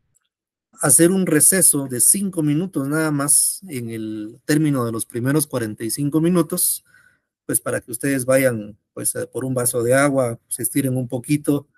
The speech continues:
y no estemos tan estresados, eh, en el, en este doble periodo. Em, ¿cómo vamos a desarrollar el curso?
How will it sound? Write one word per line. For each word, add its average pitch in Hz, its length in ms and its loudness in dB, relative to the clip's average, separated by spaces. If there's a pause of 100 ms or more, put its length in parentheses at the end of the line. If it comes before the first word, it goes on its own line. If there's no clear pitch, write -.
(440)
y 120 140 -6
no 131 120 0
estemos 139 460 4
tan 135 460 0
estresados, 127 720 0
eh, 110 260 -8
en 113 120 -8
el, 107 400 -10
en 123 120 -4
este 131 200 0
doble 131 300 2
periodo. 107 460 0 (1120)
Em, 131 640 4 (300)
¿cómo 208 220 4
vamos 208 260 4
a 175 40 10
desarrollar 151 480 2
el 175 140 -2
curso? 180 400 0